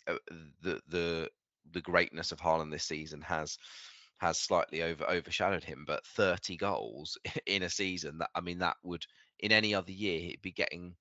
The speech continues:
he, he's getting a bit more praise now towards the end of the season that people are cottoning onto it, but, you know, the, the scoring rate was the same earlier in the year. And I think we were also on the fact that I think he broke a record, did, didn't he, this year of,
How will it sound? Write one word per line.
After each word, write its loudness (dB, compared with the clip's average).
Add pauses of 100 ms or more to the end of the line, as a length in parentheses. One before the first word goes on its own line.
(360)
he, 0
he's 0
getting 0
a 0
bit 4
more 0
praise 2
now 0
towards -4
the 0
end -2
of -4
the -4
season -4
that -4
people -4
are -8
cottoning -4
onto -4
it, 0
but, 4 (520)
you -4
know, 0 (560)
the, 0
the -6
scoring 0
rate 0
was -8
the -10
same 2
earlier -2
in -10
the -14
year. -10
And -4
I -8
think -4
we -2
were 4
also 0
on -4
the -6
fact -4 (100)
that 2
I -4
think -8
he -10
broke 2
a -6
record, -2
did, -8 (160)
didn't -4
he, -8
this -4
year -6
of, -6